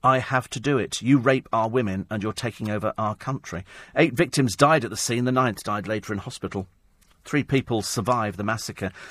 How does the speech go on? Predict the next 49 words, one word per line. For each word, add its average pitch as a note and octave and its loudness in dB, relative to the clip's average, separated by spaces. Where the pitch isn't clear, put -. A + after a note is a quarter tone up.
A - -4
huge - 2
manhunt G2 0
was F#2+ -6
launched. G#2 -4
He D3 4
fled - 0
the F#2 -8
scene A#2 -2
and, B2 0
uh, B2+ 8
and C3 2
then D3+ 4
he D3 0
was C3+ -2
caught. - 4
I C3 6
mean, B2+ 2
I B2+ 0
don't B2 -2
know B2 -2
what, A#2 -4
seriously, F3 -2
I F#2 -8
don't A2 -6
know G#2+ -6
what, G#2+ -4
what A2 -10
sentence G#2 -6
you G#2 -8
could G2 -10
possibly, G#2 -8
uh, A2 -2
give G#2+ -6
to B2+ -2
him. F#2+ -2
I G#2+ -4
mean, G#2+ -4
apart G2+ -4
from G2 -8
execution. G2 -8
I F#2+ -6
can't F#2 -4
think F#2+ -10
of G2 -8
anything. G#2 -8
I G2+ -6
mean, G2 -6
what, F#2+ -4